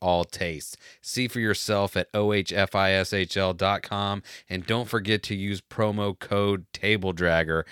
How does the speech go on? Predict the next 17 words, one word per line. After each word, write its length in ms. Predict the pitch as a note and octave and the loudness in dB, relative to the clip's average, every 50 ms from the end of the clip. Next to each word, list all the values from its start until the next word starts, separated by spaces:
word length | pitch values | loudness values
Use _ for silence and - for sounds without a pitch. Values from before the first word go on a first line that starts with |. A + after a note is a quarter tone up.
| - - - | -14 -16 -6
at 180 | - F2+ F#2 - | -4 -2 -2 -2
checkout 580 | - - A2 G#2 G2 F#2 - E2+ E2+ E2+ E2 - | -2 -2 0 0 0 2 2 4 4 4 2 0
to 140 | - F2+ | -4 -6
save 320 | - - F#2+ F2+ F2 E2 - | -4 -2 -2 0 0 -2 -4
twenty-five 600 | - F#2+ F#2+ G2 G2 F#2 - F2+ F2+ F2+ E2+ - | -6 -6 -6 -4 -4 -4 -2 0 0 0 0 -2
percent 500 | F2 F2 - - - F#2 F2 F2+ F2 - - - - - | -4 -6 -6 -6 -4 -2 -2 -2 -2 -4 -10 -20 -16 -6
off 240 | - D#2+ D#2 D#2 - | -4 -2 -2 -2 -4
your 140 | F2 D#2 - | -6 -6 -6
first 480 | - - - F2+ F2 F2 E2+ - - - _ | -6 -4 -2 0 0 0 0 -2 -6 -14 _
order. 480 | - F#2 G2 G2+ F#2 D2+ C#2 A1+ - - - - - - - _ _ - | -2 2 2 4 4 2 0 -6 -10 -14 -20 -20 -20 -20 -20 _ _ 4
Official 500 | G#2 G#2 G2+ - - G#2 F#2 - G2+ F2 | 4 4 4 4 2 2 4 2 0 -2
Clothing. 640 | - - F#2+ G2 G2 F#2 E2 D2 C#2 B1+ C2 - - - - _ _ - | -4 -2 2 2 2 2 2 -2 -6 -10 -12 -18 -20 -20 -20 _ _ -10
Live 420 | - F2+ G2 G2+ G2+ G2+ G2+ G#2 G#2+ _ - | -4 0 2 4 4 4 2 -2 -8 _ -2
by 140 | F#2 F2+ F2 | 0 0 0
your 260 | F2 E2+ F2 - - | 2 0 -2 -2 0
own 440 | F#2 F#2+ F#2 F#2 F#2+ F#2 F2+ F2 - _ _ _ - | 0 0 2 2 0 0 -2 -6 -10 _ _ _ -2
rules. 640 | F#2 G2 G2 F2+ E2 C#2+ B1+ G#1 - - - - | 0 2 2 2 2 0 -4 -8 -10 -12 -12 -14